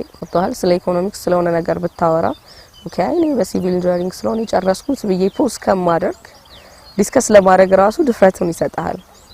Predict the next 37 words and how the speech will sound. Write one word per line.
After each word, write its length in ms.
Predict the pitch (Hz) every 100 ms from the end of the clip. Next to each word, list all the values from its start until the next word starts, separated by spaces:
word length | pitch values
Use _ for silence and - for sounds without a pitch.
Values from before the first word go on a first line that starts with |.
| - _ _ 165
You 80 |
don't 140 | 175 370
know 120 | 403
in 100 | 233
life 180 | 190 202
ብዙ 160 | 185 185
ዳይሬክሽኖች 600 | 175 160 165 - 170 - -
አሉና 380 | 156 165 170 220 - _ _ - - - - - - - _ - -
ላይፍ 220 | 160 175 -
ፕላን 300 | - 165 -
ኤ 80 |
ያለው፣ 360 | 165 151 - - 160
ፕላን 280 | - 165
ቢ 120 | 170 170
ያለው፣ 300 | - - -
ፕላን 300 | - 170 170
ሲ 120 | -
ያለው። 340 | 160 - 175 175
አንደኛ 340 | 160 160 170 202 359 - _
ኢንተረስት 440 | 165 170 165 - -
ያለበትን 640 | 165 156 156 170 165 - 160
ፓሽኔት 360 | 165 - 170
የሆንክበትን 560 | - 180 196 202 208 226
ነገር 240 | 233 294 208
መከተል 460 | 156 - 160 180 - - - _ _
ዋናው 280 | 277 185 147
ነገር። 280 | 139 - 165 _ _ _ -
ግን 140 | 165
ያንን 260 | 175 170 180
ስታደርግ 480 | 165 - 160 160 160
ደግሞ 200 | 175 202 202
ጎን 200 | 202 170
ለጎን 320 | 151 151 160
ጊዜ 180 | 165 180 202
ካለ 300 | - 147 151 214
why 200 | - 156
not 220 | 160 240